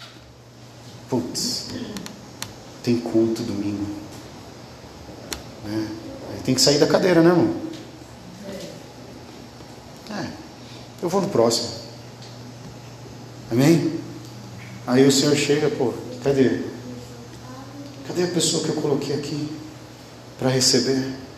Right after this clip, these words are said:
Onde ele foi?" Perdeu. Amém, igreja?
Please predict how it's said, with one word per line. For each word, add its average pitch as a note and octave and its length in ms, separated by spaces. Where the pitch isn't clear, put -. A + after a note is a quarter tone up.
Onde F3 140
ele F#3 80
foi?" A3+ 360
Perdeu. E2 340
Amém, A#2+ 200
igreja? D3+ 340